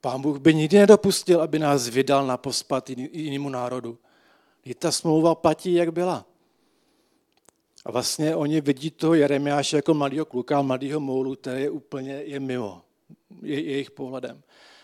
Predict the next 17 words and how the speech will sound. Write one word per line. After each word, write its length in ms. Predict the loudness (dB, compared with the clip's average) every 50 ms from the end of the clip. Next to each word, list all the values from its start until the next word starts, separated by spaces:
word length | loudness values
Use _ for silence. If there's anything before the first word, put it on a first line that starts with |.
| _ _ _
A 60 | -6
to 80 | -4 -2
je 60 | 0
ten 180 | 2 2 0 4
paradox, 600 | 6 6 8 10 8 8 6 6 4 4 2 2
když 160 | 0 0 0
se 220 | 2 4 2 2
člověk 240 | 2 2 0 0 2
nad 100 | 0 -2
tím 200 | 0 0 0 2
zamyslí 440 | 4 4 2 2 0 -2 -2 -2 -2
jakoby 380 | -2 0 -2 -2 0 0 0
víc, 200 | 0 -2 -4 -6
mě 100 | -8 -8
strašně 480 | -8 -6 -4 -4 -4 -4 -4 -6 -6 -6
jakoby 280 | -6 -2 -2 -2 -2 -2
fascinuje. 640 | -4 -8 -10 -10 -12 -12 -12 -10 -10 -10 -10 -10